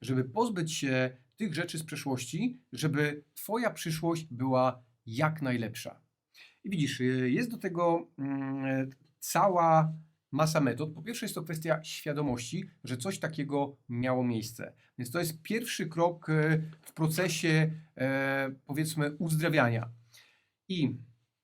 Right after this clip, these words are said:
dla tych osób, które zapiszą się na, mm, newslettera, gdzie będę wysyłał te informacje, co zrobić, żeby się właśnie, e, uzdrowić z,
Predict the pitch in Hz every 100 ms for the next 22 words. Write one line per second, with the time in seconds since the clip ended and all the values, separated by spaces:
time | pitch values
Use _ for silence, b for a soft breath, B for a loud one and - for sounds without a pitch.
0 | _ _ _ _ _ - 160 156 196 190
1 | 160 170 160 156 139 120 156 151 - 143
2 | 135 131 131 123 123 127 127 131 139 135
3 | 170 135 120 123 127 120 - 139 123 -
4 | 120 120 135 127 131 139 135 127 117 117
5 | 147 135 127 123 123 120 - 120 123 -
6 | 131 123 117 B B B B - 113 117
7 | - 160 143 139 117 131 -